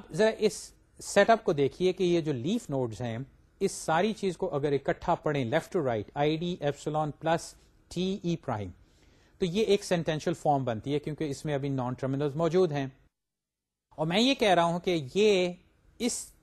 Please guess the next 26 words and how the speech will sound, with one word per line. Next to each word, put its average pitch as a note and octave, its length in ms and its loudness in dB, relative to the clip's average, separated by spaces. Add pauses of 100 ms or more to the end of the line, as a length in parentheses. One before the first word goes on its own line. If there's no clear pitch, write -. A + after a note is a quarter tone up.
چیز G#3+ 240 -2
کو F3 140 -2
میں D3+ 260 -2
بیٹا C#3+ 480 0
الفا C3+ 280 -2
گیما B2+ 400 -2 (480)
فارم F#3 520 4 (140)
کے - 80 -2
ساتھ C3 300 -4
میچ C#3 300 0
کر A2+ 120 -6
سکتا C3+ 300 -6
ہوں، D#3+ 220 -4
وہ D#3+ 200 0
اس - 180 -10
طرح G2 180 -8 (880)
کہ F#3+ 100 2
the E3 120 0
B، G3 480 2 (240)
the A#2+ 120 -4 (120)
beta A#3+ 300 4
element B2 440 -2
actually D3+ 400 -2
میرے D3+ 220 2
کیس B2+ 380 -2
میں، A2+ 240 -6